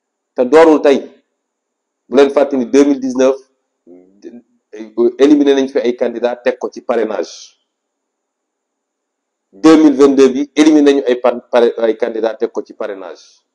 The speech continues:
Lan moo war a tax moom Macky Sall ak ñi mu àndal, gannaaw bu ñu jalgatee yoon ci parrainage, ñu ne faw ñu jàllale seen dossier? Moo tax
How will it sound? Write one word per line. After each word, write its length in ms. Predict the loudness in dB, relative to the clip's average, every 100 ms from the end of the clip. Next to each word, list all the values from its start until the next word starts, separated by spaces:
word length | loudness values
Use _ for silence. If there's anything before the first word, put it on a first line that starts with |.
| _ _ _ _ -10
Lan 120 | -6
moo 140 | -4
war 120 | -4
a 40 | -6
tax 220 | -10 -20
moom 400 | -18 -12 -12 -12
Macky 260 | -16 -16 -8
Sall 240 | -4 -4 -6
ak 120 | -14
ñi 100 | -18
mu 120 | -16
àndal, 280 | -16 -14 -14 -14 _ _ _ _ _
gannaaw 340 | -6 -2 -2
bu 100 | -2
ñu 200 | -6 -4
jalgatee 480 | 0 0 0 -2 -4 0
yoon 280 | 0 0 -4 _
ci 80 | -12
parrainage, 500 | -6 -6 -6 -10 -12 -20 _ _ _ _
ñu 120 | -6
ne 120 | -4 -6
faw 400 | -4 0 0 -2
ñu 160 | -4
jàllale 320 | -4 -4 -6
seen 240 | -6 -10 -12
dossier? 320 | -16 -18 -20 _ _ _ _ _ _ _ _ _ _ _ _ _
Moo 180 | 0 2
tax 360 | 2 -2 -6